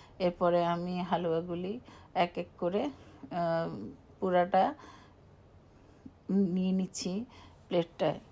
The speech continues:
নিয়ে আস-, আলতো করে চেপে চেপে দিব, গরম থাক,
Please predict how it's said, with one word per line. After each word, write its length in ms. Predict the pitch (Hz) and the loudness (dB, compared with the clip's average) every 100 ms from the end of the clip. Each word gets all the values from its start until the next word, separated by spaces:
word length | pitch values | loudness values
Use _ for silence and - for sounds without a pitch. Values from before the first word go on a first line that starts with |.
| - - | -20 -6
নিয়ে 220 | 190 190 180 | 0 4 6
আস-, 420 | 180 180 - - | 6 4 0 6
আলতো 480 | 165 180 180 185 - | 6 6 0 0 2
করে 240 | 185 185 190 | 0 0 0
চেপে 320 | 190 185 185 | -2 -2 -2
চেপে 320 | 185 175 175 | -2 -2 -4
দিব, 340 | 185 175 185 | -2 -2 -2
গরম 380 | 180 170 170 180 | 2 2 4 0
থাক, 200 | 180 180 | 0 -2